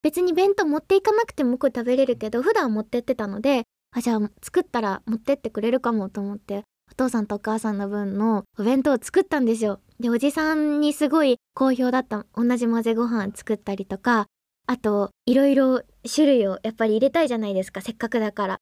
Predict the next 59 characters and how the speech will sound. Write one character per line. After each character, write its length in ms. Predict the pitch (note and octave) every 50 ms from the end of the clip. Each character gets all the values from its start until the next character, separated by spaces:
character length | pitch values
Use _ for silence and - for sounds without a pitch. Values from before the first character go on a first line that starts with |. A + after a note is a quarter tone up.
| _ _ -
で、 60 | G#3+
結 240 | - - D4 - -
構 300 | - A3+ G#3+ G#3 F#3 - -
頑 240 | - A#3+ A#3 A#3 A3+
張 80 | A#3
っ 40 | A3+
て、 380 | A3+ _ - G#3+ G#3+ G3+ G3 - _ _ _ _ _ _ _ _ _ _ -
時 120 | - A3+
間 220 | A3 A#3 A#3 A3+ A3+
か 100 | C4 B3+
け 140 | - G#3+
て、 240 | G3+ - G3+ G3+ G3+
し 100 | - -
か 120 | - D#4 C#4
も 180 | A#3+ A3+ A3+ - _ _ _ -
冷 220 | D4 D#4+ E4+ E4+
凍 200 | E4+ - F4 F4
食 260 | D#4+ F#4 F4+ - D#4 C#4+
品 300 | C#4+ C#4 A#3 A3 A3 A3
は 200 | A3+ A3+ A3 A3 A3+ -
自 80 | - D#4
分 140 | D4 G#4 C5 D5
だ 100 | E5 -
と 100 | - C4
ね、 100 | B3+ B3+
使 160 | - - -
っ 40 | D4+
た 140 | - E4 D#4+
り 80 | D4
も 100 | A3+ A3
し 100 | A3 A#3+
ま 140 | A#3+ B3+ C#4
す 80 | C4+ -
け 140 | - A3+ A3
ど、 100 | G#3+ G#3
せ 120 | - B3
っ 40 | -
か 120 | - -
く 120 | - B4+ B4+
だ 100 | A#4+ -
し 100 | - C4
な 120 | C4 C4
と 100 | B3+ A3+
思 120 | G#3+ G#3+
っ 40 | G#3
て、 140 | - - - _ _ -
使 220 | - - - D4+
わ 140 | D#4 D#4 D#4
ず 120 | C#4+ F4+
に 240 | E4 D#4+ F4 C#4 - _ _ _ -
い 80 | G4
ろ 140 | F#4+ F#4+ F#4
ん 80 | F#4 F4+
な 120 | F4+ F4+ F4+
味 180 | F#4 F4 F4+
で 100 | F#4+ G4 F#4+
作 280 | - - - A#4 A4+
っ 40 | A4
て 320 | _ - D#4+ D4+ C4+ A3+